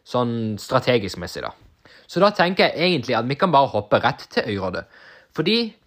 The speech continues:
i min personlige mening så er det der både det beste og verste movet tar plass. Det beste movet i denne episoden, det ser jeg på som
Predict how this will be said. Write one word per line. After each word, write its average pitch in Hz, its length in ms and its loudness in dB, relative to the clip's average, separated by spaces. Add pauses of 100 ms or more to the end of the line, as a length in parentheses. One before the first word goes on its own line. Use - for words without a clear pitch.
(200)
i 139 160 -2
min 165 140 0
personlige 156 360 0
mening 190 360 0
så 147 140 2
er 139 100 2
det 113 100 0
der 160 320 2 (160)
både 151 320 4
det 143 140 -2
beste 104 420 0 (100)
og 127 120 -2
verste 110 340 -4
movet 113 460 -4
tar 95 240 -4
plass. - 320 -12 (1900)
Det 156 80 2
beste 233 320 2
movet 214 240 8
i 175 60 2
denne 170 160 2
episoden, 196 460 0 (360)
det 110 160 4
ser 156 240 4
jeg 131 140 0
på 117 160 4
som 139 280 -2